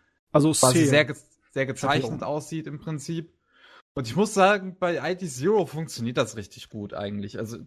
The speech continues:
Speaker 2: der Anime sieht ziemlich gut aus, meiner Meinung nach. Es gibt auch vor allem viele Shots,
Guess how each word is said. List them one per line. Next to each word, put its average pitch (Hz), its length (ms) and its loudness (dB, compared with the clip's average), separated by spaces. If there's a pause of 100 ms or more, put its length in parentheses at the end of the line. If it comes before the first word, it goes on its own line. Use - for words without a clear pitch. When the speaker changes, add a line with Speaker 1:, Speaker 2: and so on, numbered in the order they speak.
(160)
Speaker 2:
der 110 120 0
Anime 160 260 2
sieht 127 220 -8
ziemlich 156 420 -2
gut 123 180 -4
aus, 120 480 2 (100)
meiner 113 240 2
Meinung 107 340 2
nach. 101 220 -2
Es 117 140 -10
gibt - 180 -4
auch - 120 2
vor 151 140 2
allem 156 240 0
viele 160 240 -2
Shots, 165 320 -2